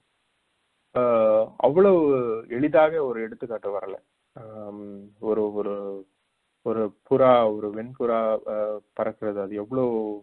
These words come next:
மென்மையா, வெண்மையா இருக்கிறது. இந்த பியூர்ன்றதுக்கு எப்படி நம்ம குழந்தைகளை விட்டா எனக்கு வந்து அதை விட வேறு எந்த ஒரு எடுத்துக்காட்டும்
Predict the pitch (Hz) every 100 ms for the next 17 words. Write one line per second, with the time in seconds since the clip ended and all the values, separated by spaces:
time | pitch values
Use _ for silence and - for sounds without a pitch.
0 | 104 107 113 117 117 107 110 139 139 135
1 | 110 - 101 107 - _ - 104 - -
2 | 170 190 190 175 139 127 123 160 143 120
3 | 120 117 110 _ 170 190 185 151 131 120
4 | 117 139 131 113 113 117 123 110 107 135
5 | 139 147 - _ _ _ _ _ _ -
6 | 127 127 123 117 113 123 131 123 110 107
7 | 104 107 110 117 110 104 107